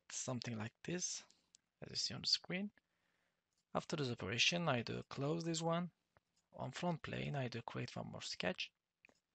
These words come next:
A spline starts from there and ends here.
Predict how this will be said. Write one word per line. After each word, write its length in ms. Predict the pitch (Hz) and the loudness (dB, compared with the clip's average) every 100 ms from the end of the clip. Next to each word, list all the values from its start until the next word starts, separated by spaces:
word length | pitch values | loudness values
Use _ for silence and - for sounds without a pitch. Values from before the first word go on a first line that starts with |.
| _ _ _ _ _ _ _ _ _ _ _ _ _ _ - | _ _ _ _ _ _ _ _ _ _ _ _ _ _ -4
A 60 | |
spline 680 | 127 - - 113 110 127 170 - - | -2 -2 -4 0 2 2 -2 -8 -14
starts 340 | - 113 - | -6 -4 -4
from 200 | - 101 110 | -8 -8 0
there 160 | 160 | 2
and 160 | 160 120 | 2 0
ends 380 | 110 117 123 - | -2 -2 -2 -2
here. 340 | 131 131 180 | 0 0 0